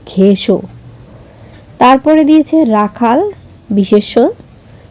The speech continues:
বিশেষণে গিয়ে সেটা হবে রাখালিয়া। আকাশ বিশেষণ হবে আকাশী। মাঠ বিশেষণে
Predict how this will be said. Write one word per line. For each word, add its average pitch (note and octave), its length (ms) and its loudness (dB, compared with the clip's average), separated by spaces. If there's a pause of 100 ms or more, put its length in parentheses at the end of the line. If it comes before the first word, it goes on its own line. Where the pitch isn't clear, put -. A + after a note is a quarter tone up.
(200)
বিশেষণে D4 540 2 (100)
গিয়ে D4 140 2
সেটা C4 300 -2
হবে C#4 220 0 (160)
রাখালিয়া। F#3 640 -4 (1040)
আকাশ C#4+ 360 0 (600)
বিশেষণ B3+ 540 0
হবে B3+ 260 2 (140)
আকাশী। A#3 440 -4 (1080)
মাঠ B3+ 340 2 (840)
বিশেষণে G#3+ 580 0